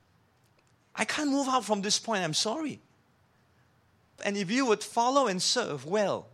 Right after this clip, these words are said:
in your assignments and, and let your eye be fixed, let it be focused, that anything else you are willing to, to throw away and to discard and to sacrifice and to let go of,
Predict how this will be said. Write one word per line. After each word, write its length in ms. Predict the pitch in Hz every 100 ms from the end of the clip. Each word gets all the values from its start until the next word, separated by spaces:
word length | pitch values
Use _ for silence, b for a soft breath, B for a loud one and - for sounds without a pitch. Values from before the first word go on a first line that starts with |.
| -
in 180 | 208 240
your 160 | 202
assignments 640 | 175 - 175 190 156 101 - B B B
and, 240 | 175 190 -
and 160 | 196 196
let 160 | 254
your 160 | 214 196
eye 240 | 208 247
be 140 | 226 180
fixed, 520 | - 220 180 - - - B
let 140 | 214
it 60 | 247
be 120 | 202
focused, 800 | 170 - - 196 - 135 - - - b b _ _ _ _
that 180 | 202 -
anything 640 | 202 269 285 269 262 262 233 -
else 420 | 247 196 - - - -
you 320 | 202 190 202
are 60 |
willing 520 | 190 208 254 277 240 165
to, 180 | 190 - -
to 100 | 185
throw 440 | - - 254 247 214
away 240 | 208 202
and 100 | 180
to 60 | 170
discard 580 | 175 - - 240 233
and 80 | 196
to 60 | 160
sacrifice 720 | - - - - - 240 214
and 100 | 180
to 60 | 185
let 320 | 196 240 190
go 280 | 185 196 202
of, 320 | 160 - -